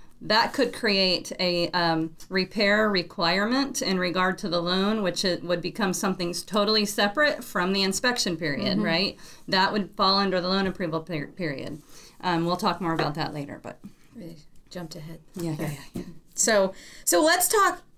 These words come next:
Speaker 2: do you wanna talk, like, inspection horror stories? Do you have any?
Speaker 1: You know, there are some stories I can tell you. Um, one of the things I'd like to address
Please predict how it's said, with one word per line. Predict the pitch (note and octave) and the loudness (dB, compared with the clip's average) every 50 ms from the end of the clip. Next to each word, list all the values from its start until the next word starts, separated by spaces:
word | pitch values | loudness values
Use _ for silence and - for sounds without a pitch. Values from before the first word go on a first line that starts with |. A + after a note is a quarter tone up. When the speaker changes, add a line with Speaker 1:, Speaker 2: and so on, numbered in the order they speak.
| - - - F#3+ | -20 -12 -8 -4
Speaker 2:
do | F#3 G#3 A3+ | 2 4 6
you | A#3 A#3 | 6 6
wanna | A#3+ A#3+ A#3 A3+ G#3 F#3 E3 - | 6 6 6 6 6 4 4 2
talk, | - G#3 G#3 G#3 G#3 G3+ | 0 -4 -6 -4 -2 -2
like, | F#3 F3 - - - - | -2 -2 -4 -8 -18 -6
inspection | - F#3 F3 - - F#3 F#3 F#3 - F#3+ F3+ | -4 -2 -2 0 0 0 -2 -2 -4 -4 -6
horror | E3+ F3 E3+ F3 F#3+ | -4 -4 -4 -4 -2
stories? | G3+ - - A#3 B3 C4+ D4 D#4 C#4+ - | -4 -4 -2 -2 0 0 0 -2 -2 -4
Do | - G#3 | -4 -2
you | G3 | 0
have | F#3+ G#3 G3+ | -2 -2 0
any? | A3 A#3+ B3+ C#4 C#4+ C#4+ - - - - - - - - | 0 0 2 2 0 -2 -4 -14 -20 -20 -20 -18 -18 -2
Speaker 1:
You | - C#4+ D#4 D#4 | 2 4 4 6
know, | D#4 C#4+ | 4 6
there | C#4+ C#4+ C#4+ | 6 6 6
are | - A#3+ B3+ C#4+ E4 | 6 6 6 4 4
some | - E4+ E4 D#4+ E4 | 4 6 6 6 6
stories | - - C#4 B3+ B3 B3+ C4 C#4+ C#4 | 4 4 2 4 4 6 4 6 6
I | C4+ B3 | 4 4
can | A#3+ B3 A#3+ A#3 | 4 4 4 4
tell | A#3+ B3+ A3+ A3+ | 4 4 4 4
you. | A3+ A#3 B3+ D4 D4+ | 4 4 6 6 4
Um, | D4+ - A#3 A3+ A3+ A3 A3 | 4 4 4 4 4 4 4
one | A3 A#3 B3 | 4 4 6
of | C4+ D4 | 6 4
the | C#4+ | 4
things | C4 C#4 C4+ B3+ B3 B3 A#3+ | 4 2 4 4 4 4 4
I'd | A3 G#3+ G#3 G3 | 4 2 2 2
like | G#3+ G#3+ A#3 A#3+ C4 | 2 2 2 2 0
to | - D#4 D#4 B3+ A#3+ A3+ A3 G3+ - - | 2 4 4 6 6 4 4 0 2 2
address | G3+ G3+ - G3 F#3 F#3 G#3 C#4 C#4+ C#4+ - - - - | 0 2 2 2 4 4 4 4 2 2 0 0 -2 -2